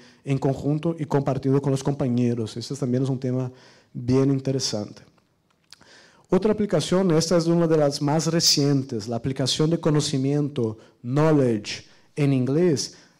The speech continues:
Es una aplicación que empezó en la versión dieciséis. Muchos incluso supongo que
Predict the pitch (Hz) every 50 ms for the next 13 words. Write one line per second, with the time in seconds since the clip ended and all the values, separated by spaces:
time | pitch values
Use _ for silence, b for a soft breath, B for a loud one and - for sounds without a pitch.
0 | B - 143 139 139 139 156 165 165 156 160 165 156 175 165 - - 165 170 165
1 | 185 180 180 202 180 190 - 165 165 170 170 165 - - - 175 170 160 156 160
2 | 156 147 143 - 151 147 151 156 156 151 - 170 - - 151 147 147 143 131 117
3 | 107 - - 135 165 202 - 240 226 180 180 160 - 170 175 - 190 180 156 156
4 | - - 147 - 151 151 156 165 170 160 160 - 147 156 156